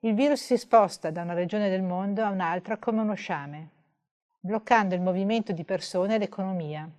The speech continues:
come non succedeva dalla Seconda Guerra Mondiale. Non siamo attrezzati, gli ospedali si affollano in fretta, manca tutto, personale, tute di protezione,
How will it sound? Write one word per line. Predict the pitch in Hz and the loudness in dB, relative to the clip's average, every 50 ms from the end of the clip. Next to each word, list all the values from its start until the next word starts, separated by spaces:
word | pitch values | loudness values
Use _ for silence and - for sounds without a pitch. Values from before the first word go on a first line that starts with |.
| _ _ _ _ _ _ | _ _ _ _ _ _
come | - - 220 233 | -2 0 0 2
non | 233 226 - | 2 0 0
succedeva | - 247 - - 240 202 233 233 | -2 -2 0 2 4 4 6 4
dalla | 226 208 196 190 | 6 4 4 2
Seconda | - - 190 - 214 202 202 | 0 -2 -4 -2 -2 0 2
Guerra | 180 180 170 175 170 | 2 2 2 2 0
Mondiale. | 170 170 165 160 160 139 139 139 147 151 151 - _ _ _ _ _ _ | 0 -4 -4 -4 -4 -6 -6 -8 -10 -12 -14 -16 _ _ _ _ _ _
Non | - 185 190 190 | -4 -4 -2 -2
siamo | - - 220 214 | 0 0 0 0
attrezzati, | 214 214 - 208 202 208 - 220 190 160 147 - - 151 147 143 - _ _ | 0 0 -2 -4 -4 -2 0 2 2 2 0 -2 -8 -10 -12 -12 -14 _ _
gli | - | -8
ospedali | 180 - - - 190 196 208 214 202 | -8 -6 -4 -2 0 0 0 0 0
si | 208 - | 0 -2
affollano | 202 - - - 202 202 196 190 185 190 | -2 -2 0 2 2 2 4 2 0 0
in | 190 | -4
fretta, | 175 - - 196 180 160 - _ - 160 | -4 -2 0 0 0 0 -2 _ -8 -6
manca | 170 175 190 208 202 - 196 | -4 -4 -4 -4 -4 -6 -6
tutto, | - - 185 160 - _ _ 165 | -4 -4 -6 -8 -8 _ _ -12
personale, | 151 - 185 175 - - 208 196 196 190 185 170 160 165 160 | -6 -4 -6 -6 -4 -6 -4 0 2 2 2 2 2 0 -4
tute | 160 - 185 - 185 | -6 -8 -8 -6 -6
di | 170 185 | -6 -4
protezione, | - 185 175 - 185 180 - - 208 196 180 175 165 156 147 147 151 | -6 -6 -6 -6 -8 -8 -8 -4 -2 0 0 0 -2 -6 -8 -12 -14